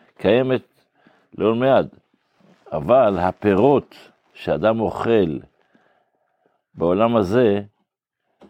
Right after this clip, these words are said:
הוא במצווה, הוא גם כן בכל מצווה. וכל מצווה ומצווה בעניין שלה.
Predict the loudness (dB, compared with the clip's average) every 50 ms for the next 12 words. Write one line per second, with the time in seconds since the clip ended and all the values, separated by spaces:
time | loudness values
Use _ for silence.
0 | _ _ _ _ _ _ _ _ _ _ _ _ _ _ _ _ _ _ _ _
1 | _ _ _ _ _ _ _ _ _ _ _ _ _ _ _ -8 -4 -2 -2 0
2 | -2 -4 -6 -8 -10 -4 0 2 2 2 2 -2 -6 -12 _ _ _ _ _ _
3 | _ _ _ _ _ _ -10 -6 -2 0 0 0 0 -2 -2 -2 -2 -2 -2 -2
4 | -2 -2 -4 -10 -12 -12 -12 -12 -14 -14 _ _ _ _ _ _ _ _ _ _
5 | _ _ _ _ _ _ _ _ _ _ _ _ _ _ _ _ _ _ _ _
6 | _ _ _ _ _ _ -16 -12 -6 -2 -2 0 0 -2 -4 -2 0 0 0 0
7 | -2 -2 -2 0 0 2 0 0 2 0 0 0 0 -2 -2 -2 -4 -4 -4 -6